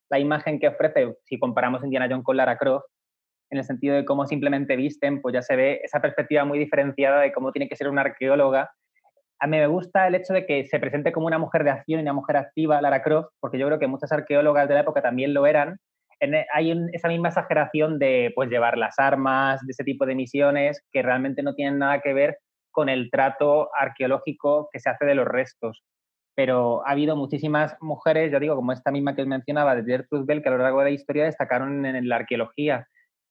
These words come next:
Igual pro-, propiamente, por ejemplo, lo que os decía antes de la comparativa de los espías y también volviendo al tema de Sliman, pues el propio, el propio Sliman a mí me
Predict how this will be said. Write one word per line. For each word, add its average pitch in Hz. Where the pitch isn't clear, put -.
Igual 147
pro-, 143
propiamente, 147
por 151
ejemplo, 151
lo 123
que 127
os 123
decía 123
antes 135
de 131
la 123
comparativa 131
de 135
los 135
espías 139
y 113
también 120
volviendo 135
al 127
tema 135
de 123
Sliman, 139
pues 131
el 127
propio, 139
el 147
propio 156
Sliman 151
a 139
mí 135
me 143